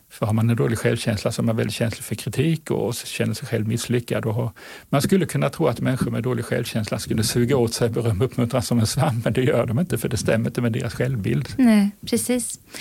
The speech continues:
Speaker 2: Därför det de har gjort till sanning i deras eget hjärta och i deras egen upplevelse av sig själva är någonting annat. Så det, det låter inte sant, så det får inget fäste.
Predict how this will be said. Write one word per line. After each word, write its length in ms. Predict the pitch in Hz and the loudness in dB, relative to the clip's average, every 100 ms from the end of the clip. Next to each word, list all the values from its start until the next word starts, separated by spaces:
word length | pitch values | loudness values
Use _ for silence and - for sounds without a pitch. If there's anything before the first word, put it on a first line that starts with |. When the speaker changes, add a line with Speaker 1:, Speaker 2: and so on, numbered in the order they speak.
| - | -8
Speaker 2:
Därför 180 | - 240 | 0 2
det 140 | 254 240 | 4 6
de 160 | 247 | 6
har 80 | 247 | 6
gjort 240 | 226 202 | 6 2
till 340 | - - 233 226 | -2 0 2 2
sanning 580 | 240 226 208 196 226 - | 4 6 6 6 6 4
i 80 | |
deras 320 | 214 214 208 226 | 2 2 2 2
eget 340 | 202 190 - | 2 2 0
hjärta 380 | 190 - - 208 | -6 -6 -2 2
och 80 | 226 | 4
i 40 | |
deras 320 | 214 196 - | 4 0 2
egen 320 | 202 196 196 | 2 4 4
upplevelse 680 | - - - 190 190 214 - | 2 -2 0 0 2 2 2
av 140 | 214 202 | 0 0
sig 180 | 214 | -2
själva 420 | 202 214 190 180 185 - - - | 0 2 2 2 0 -6 -14 -2
är 120 | 214 | 4
någonting 380 | 196 190 - 202 | 6 6 4 4
annat. 360 | 180 175 226 - | 4 2 0 0
Så 100 | 208 | 0
det, 140 | 202 - | 0 4
det 80 | |
låter 360 | 226 233 - 214 | 4 4 2 4
inte 200 | 233 202 | 4 4
sant, 440 | - 220 233 - | 0 2 2 0
så 120 | - 208 | -2 0
det 80 | |
får 160 | 202 220 | 2 4
inget 200 | 214 196 | 4 4
fäste. 460 | 226 220 - - | 0 -2 -6 -4